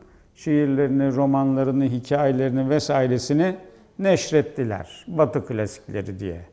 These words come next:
Tolstoy'undan, efendime söyleyeyim, Balzac'ına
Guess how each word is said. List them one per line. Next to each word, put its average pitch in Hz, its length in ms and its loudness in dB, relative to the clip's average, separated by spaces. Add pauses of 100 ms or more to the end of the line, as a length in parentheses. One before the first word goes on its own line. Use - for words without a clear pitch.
(440)
Tolstoy'undan, 135 1040 2 (120)
efendime 120 440 -4
söyleyeyim, 123 480 -2
Balzac'ına 123 880 0